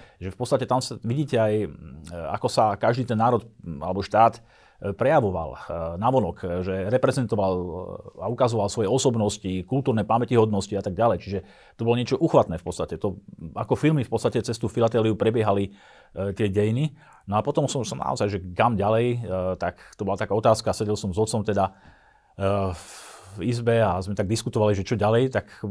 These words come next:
padlo to, ten náhor-, návrh, že história. Ja som sa toho naozaj aj chytil a teda zistil som, že naozaj, že chcem teda byť tým historikom.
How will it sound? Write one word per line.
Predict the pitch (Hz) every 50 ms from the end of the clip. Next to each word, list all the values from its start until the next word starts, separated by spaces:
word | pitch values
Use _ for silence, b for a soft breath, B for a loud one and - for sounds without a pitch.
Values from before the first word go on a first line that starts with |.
| 95 95 -
padlo | 117 120 123 120 110
to, | 110 113 104 104 104 104 104 95
ten | 113 104 104
náhor-, | 107 110 107 104 110 90
návrh, | 95 107 113 120 107 104 104
že | 98
história. | 107 104 - 107 98 92 101 104 104 110
Ja | 101
som | 95 - 110 -
sa | -
toho | - - 107 104 95
naozaj | - 95 107 107 110 101
aj | 95 92 - -
chytil | 117 113 123 127 127 123 123 B B B B B B B
a | 95 98
teda | 95 - 110 104 107 104
zistil | 107 117 117 - 120
som, | - 120 113
že | 104 117
naozaj, | 131 120 - - 107 104
že | 104 98 95
chcem | - - 127 117 101
teda | 117 - 110 104 98
byť | 110 98 -
tým | 104 95
historikom. | 107 - - 110 117 113 - 127 131 143